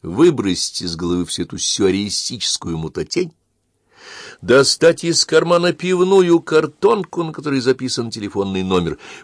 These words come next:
позвонить симпатичной рыжей немке Хайди, сказать: «Привет, у меня хорошая новость.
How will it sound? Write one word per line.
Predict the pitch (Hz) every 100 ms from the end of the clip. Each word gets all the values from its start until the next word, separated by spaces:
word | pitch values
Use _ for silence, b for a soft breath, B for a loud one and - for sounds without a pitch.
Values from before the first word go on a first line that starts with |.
| -
позвонить | 123 92 107 110 104
симпатичной | - - 104 92 101 98 113 - - 87
рыжей | 92 82 87
немке | 85 82 - 80
Хайди, | 78 - 160 180 135 135 B -
сказать: | - 80 78 _
«Привет, | - 87 98 101 151 143 - B B B
у | 78
меня | 78 80
хорошая | 80 - 78 76 76 80
новость. | 92 - - - -